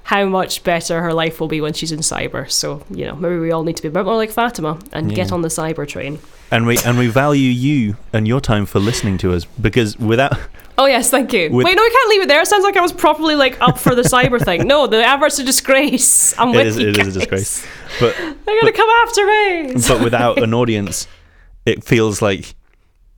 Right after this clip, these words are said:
Speaker 2: d-, you, you can charge whatever you want and put as much time into it as, as you want, but it's, it
Speaker 1: Mm-hmm.
Speaker 2: feels almost valueless until you've had someone listen to it and say, "Yeah, I enjoyed that." So if you are enjoying this podcast, thank you
Speaker 1: Yeah.
Speaker 2: very much. We appreciate that.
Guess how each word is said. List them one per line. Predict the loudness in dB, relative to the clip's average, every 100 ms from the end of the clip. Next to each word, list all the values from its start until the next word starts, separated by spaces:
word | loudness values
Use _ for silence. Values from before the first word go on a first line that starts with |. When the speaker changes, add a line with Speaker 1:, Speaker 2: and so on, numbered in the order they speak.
| _ _ -8
Speaker 2:
d-, | -8 -8 -6
you, | -6
you | -2 0
can | 0
charge | 0 2 2 2
whatever | 2 2
you | 0
want | 0
and | 0 0
put | 0
as | 0
much | -2 -4
time | 0 0 0
into | -2 -2
it | -2
as, | -2 -4
as | -4 -2
you | -2
want, | -2 -2 -2
but | -2 -2 -6 _ _ _ _ -8
it's, | -6 -6 -8 -8
it | -2 0
Speaker 1:
Mm-hmm. | 2
Speaker 2:
feels | 2 2 2
almost | 0 0 0
valueless | 0 2 2 0 0
until | -2 0 0 0
you've | 0
had | -2 -2
someone | 0 0 0
listen | 0 -2 -2
to | -2
it | -2 -6 _ -10
and | -6
say, | 0 0 -2 -8 _
"Yeah, | -2 0 2
I | 0
enjoyed | -2 0 0
that." | 0 -4
So | -2 0 0
if | 2
you | 2
are | 2 2
enjoying | 0 0 0
this | -4
podcast, | -4 -4 -2 -4 -4
thank | -4 0
you | 2
Speaker 1:
Yeah. | 2
Speaker 2:
very | 2
much. | 0 -2 0
We | -2
appreciate | 0 0 0 0 0
that. | -2 -4